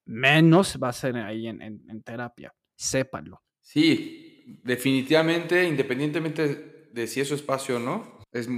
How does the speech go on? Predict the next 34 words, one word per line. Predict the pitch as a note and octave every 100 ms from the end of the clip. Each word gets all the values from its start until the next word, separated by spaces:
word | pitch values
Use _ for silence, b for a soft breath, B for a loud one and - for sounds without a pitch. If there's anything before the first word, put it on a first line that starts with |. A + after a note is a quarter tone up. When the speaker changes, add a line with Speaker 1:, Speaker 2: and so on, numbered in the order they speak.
| -
Speaker 2:
es | A#2+
muy | A#2+ A#2+ B2
importante, | A#2+ A#2+ A2+ A2+ A2+ A2 B2 C3 - - _ -
pues, | A#2
siempre | - A#2+ A2+ B2+ B2+ A#2+ G#2 -
cuidar | A2 A2 A2 B2
y | C3+
respetar | A#2 - A2 G#2 G#2+ A2+
a, | A2 G#2+ -
a | A2+ -
tus | G#2+
pacientes | - G#2+ - A2 G#2 G#2 _
como | - G#2+ G#2+
terapeuta | G#2+ G#2+ G#2 A#2 A#2+ A#2 C3 D3 - - _
y | B2
que | B2
u-, | A#2+ B2+
ustedes | A#2 B2+ B2+
como | B2+ A2+
pacientes | A2+ A2+ A#2+ A2+
se | G#2+
sientan | A2+ A2+ A2+ A#2+ B2 -
así, | A2 G2+ - G2+ _ _ -
¿no? | G#2+ - _ _ _ _
Cuidados | A#2+ A#2 A#2+ B2 A#2+ A2
en | A2
un | A2+ A#2+
espacio | A#2 - A#2 G#2+ - A#2+ A#2
donde | A2+ G#2 G2+
puedes | - A2+ A2 - _ _ _ _
realmente | A2+ A#2+ B2 A#2+ A#2+ A#2 B2
sentir | A#2+ A2 G#2 A2 A2+ A#2+ _ _
que | A2
estás | - A2+ A2+ A#2